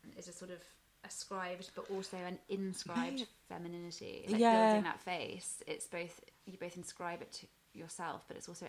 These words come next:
Speaker 1: ascribed to you because, well, to, to a woman who's expected
Speaker 2: Yeah.
Speaker 1: to be decorative or to appear
Speaker 2: So
Speaker 1: a
Speaker 2: it's
Speaker 1: certain
Speaker 2: kind of
Speaker 1: way.
Speaker 2: both at one point a choice and a way of presenting myself, and also it's like, um,
Speaker 1: But it's
Speaker 2: what,
Speaker 1: also
Speaker 2: what I said in
Speaker 1: expected
Speaker 2: the,
Speaker 1: of
Speaker 2: the
Speaker 1: me.
Speaker 2: blurb in, in its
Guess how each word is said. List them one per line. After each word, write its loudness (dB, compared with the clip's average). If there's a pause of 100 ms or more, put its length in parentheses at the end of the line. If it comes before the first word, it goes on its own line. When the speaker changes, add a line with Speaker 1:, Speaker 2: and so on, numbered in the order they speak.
(120)
Speaker 1:
ascribed -8
to -8
you -8
because, -10 (120)
well, -6
to, -6
to -8
a -8
woman -10
who's -10
expected 2
Speaker 2:
Yeah. 8
Speaker 1:
to 2
be -6
decorative -12
or -12
to -8
appear -12
Speaker 2:
So 10
Speaker 1:
a 12
Speaker 2:
it's 8
Speaker 1:
certain 0
Speaker 2:
kind 10
of 10
Speaker 1:
way. -4
Speaker 2:
both 8
at 6
one 6
point 4
a 2
choice 2
and 2
a 4
way 4
of 2
presenting 0
myself, 0
and 8
also 8
it's 0
like, 2 (120)
um, 2 (680)
Speaker 1:
But 0
it's 4
Speaker 2:
what, 6
Speaker 1:
also 2
Speaker 2:
what 12
I 8
said 8
in 8
Speaker 1:
expected 6
Speaker 2:
the, 8
Speaker 1:
of 4
Speaker 2:
the 4
Speaker 1:
me. 0
Speaker 2:
blurb 8
in, 4
in 4
its -2